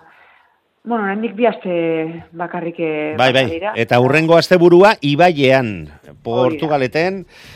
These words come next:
Speaker 2: estropada bikoitzak izango dira, e, hiru mailetan, Unaik behin baina gehiagotan aldarrikatutako hori baten batek entzun duela esan dezakegu. Lagunok, besterik ez, denborarik gabe geratzen gara,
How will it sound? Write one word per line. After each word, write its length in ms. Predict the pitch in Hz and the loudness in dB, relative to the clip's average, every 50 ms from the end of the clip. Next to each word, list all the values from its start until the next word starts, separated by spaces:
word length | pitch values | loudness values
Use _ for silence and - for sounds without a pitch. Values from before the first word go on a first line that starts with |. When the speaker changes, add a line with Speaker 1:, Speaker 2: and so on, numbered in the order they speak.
| - - | -18 -10
Speaker 2:
estropada 680 | - 123 117 - - 151 135 156 147 143 143 139 131 127 | -6 -6 -4 -4 -4 0 2 4 4 6 6 6 6 4
bikoitzak 520 | 110 123 117 - 165 160 151 - 151 127 123 | 4 0 0 2 2 2 2 2 -2 -2 -2
izango 340 | 117 - 139 143 139 139 120 | -4 -2 -2 -2 0 0 0
dira, 520 | 127 127 139 160 170 180 180 175 160 143 | 0 2 2 4 4 4 2 2 0 0
e, 240 | 127 120 117 110 - - | 0 0 -2 -2 -4 -4
hiru 280 | 120 170 175 160 151 | -4 0 2 2 2
mailetan, 640 | 139 156 160 147 143 139 - - 165 175 180 185 - - - - - - - | 4 2 2 2 2 0 2 2 2 2 0 -2 -8 -14 -20 -20 -20 -14 -12
Unaik 360 | 104 107 113 131 135 113 113 | -8 -4 -2 -2 -2 -2 -2
behin 160 | 127 131 127 | -2 -2 -2
baina 160 | 127 117 120 | -2 -4 -4
gehiagotan 460 | 110 117 107 110 107 107 - 110 107 | -4 -4 -2 -2 -4 -4 -4 -4 -6
aldarrikatutako 960 | 107 104 104 107 104 95 87 - 98 92 - 107 95 - 98 95 - 101 98 92 92 92 87 87 87 85 85 85 82 80 80 71 76 98 107 | -4 -4 -6 -6 -8 -8 -10 -10 -10 -10 -10 -10 -8 -8 -8 -8 -6 -6 -4 -4 -2 -2 -4 -4 -4 -4 -4 -6 -6 -8 -8 -8 -6 -6 -4
hori 540 | 107 104 120 123 131 139 135 127 107 90 82 78 | -4 -4 -4 -6 -6 -6 -6 -8 -8 -10 -10 -4
baten 320 | 85 120 131 - 156 147 | -2 -2 -2 -2 -2 -2
batek 380 | 139 135 - 175 - - - - - - | -2 -2 -4 -4 -8 -10 -12 -18 -18 -16
entzun 280 | - 101 98 - 127 113 | -14 -12 -10 -8 -8 -6
duela 260 | 110 104 104 120 - - | -4 -2 -2 -2 -2 -4
esan 240 | 120 - - 123 113 | -6 -8 -8 -8 -8
dezakegu. 460 | 107 95 98 90 - 90 76 76 73 - - - - - | -8 -10 -10 -12 -12 -14 -16 -16 -20 -20 -20 -20 -20 -4
Lagunok, 560 | - 131 139 147 180 185 202 202 180 - - - | 0 2 2 4 6 8 8 8 8 6 2 -10
besterik 480 | 85 104 127 120 - 208 196 180 - 190 | -6 -4 -2 0 2 2 2 2 4 4
ez, 380 | 196 143 127 - - 98 87 95 | 4 4 2 0 -6 -16 -12 -8
denborarik 400 | 101 120 131 156 151 135 135 123 | -6 -4 -2 0 0 0 0 0
gabe 160 | 127 120 117 | 0 0 0
geratzen 300 | 117 123 143 139 151 127 | 0 0 -2 -2 -2 0
gara, 340 | 113 123 135 156 165 170 147 | 2 4 6 6 6 4 2